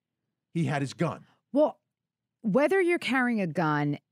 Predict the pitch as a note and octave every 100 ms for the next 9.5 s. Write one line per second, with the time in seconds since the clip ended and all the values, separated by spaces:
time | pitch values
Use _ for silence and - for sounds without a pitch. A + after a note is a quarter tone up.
0 | _ D3+ D3+ G#3+ G#3+ G#3 G#3 G#3 F#3+ E3
1 | - F#3+ F#3+ D#3 C3+ G2+ G#2+ D#3+ E3+ F#3+
2 | F#3 E3 - E3+ - E3+ D3 C#3+ - -
3 | F#3+ E3 D3 G#2 C3+ E3+ D#3 D#3+ D3 D#3
4 | D3 D3 C3+ C#3+ C#3+ C#3+ E3+ E3+ D3 C3
5 | C#3 D#3 - - - G#3+ A3 G#3+ A3 G#3
6 | - _ _ - - D#3+ E3 G#3 A#3 A#3+
7 | A#3+ - D#3 C3+ D#3 E3+ C3+ E3+ G3+ -
8 | D#3 D#3 E3 _ _ _ F3+ F3+ F3+ E3+
9 | D#3 D#3 D#3+ D#3+ F3+